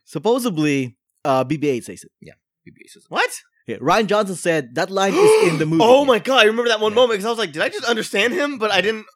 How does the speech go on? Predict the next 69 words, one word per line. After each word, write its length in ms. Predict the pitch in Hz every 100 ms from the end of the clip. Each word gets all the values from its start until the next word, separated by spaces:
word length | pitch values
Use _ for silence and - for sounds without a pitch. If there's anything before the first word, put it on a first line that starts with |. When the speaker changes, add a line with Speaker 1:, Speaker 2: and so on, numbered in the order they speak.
| -
Speaker 3:
Okay, 200 | 185 185
but 180 | 180 190
I, 80 | -
or 160 | 196 196
it's 140 | 180
like, 140 | 190 156
that 140 | 202
sounded 220 | - 254
like 160 | 208 151
just 180 | 139 143
straight 240 | 175 170 156
up 180 | 131
English. 460 | 143 135 110 104 -
Like, 180 | 123 135
okay. 280 | 160 127 101
Speaker 2:
Beef- 120 | 165
Speaker 1:
No, 100 | 240
it 120 | 196
wasn't 260 | 208 254 214
English. 220 | 214 139
It 60 | 156
was 120 | 165
still 200 | - 220
beep, 160 | 160 156
beep, 120 | 139
beep, 100 | 127
bop, 140 | 131
bop, 100 | 98
bop. 120 | 95
Speaker 2:
Beep, 100 | - -
beep, 120 | 110
beep, 120 | 92
bop. 100 | - -
Speaker 1:
You 80 | 151
know, 80 | 143
but, 180 | 165 -
but 140 | 180
Carrie 180 | 220 240
Fisher's 300 | 226 180 180
like, 140 | 165 -
"I 80 | 180
agree 240 | 156 185
with 140 | 180
the 60 | 151
droid," 460 | 123 156 139 104 160 -
<laughs> 120 | -
Speaker 2:
Yeah. 60 | 262 226 214
Speaker 1:
right? 240 | 151 196 - - - -
Speaker 3:
Oh, 220 | 143 160 160
never 160 | 165
mind. 180 | 147 131 -
In 120 | 170
the 80 | 196
Speaker 2:
At 60 | 139
the 60 |
Speaker 3:
cas-, 80 | 131
Speaker 2:
very 120 | 151 147
Speaker 3:
in 40 |
the 80 | 208
Speaker 2:
beginning. 240 | 117 98
Speaker 3:
casino 340 | 220 262 240 185
world, 420 | 220 208 160 139 _ _ _
Speaker 2:
Not 180 | 110 190
the 60 |
casino. 200 | - 214
Speaker 3:
for 40 | 202
a 40 |
split 380 | - 226 240 226
second, 440 | 220 208 160 135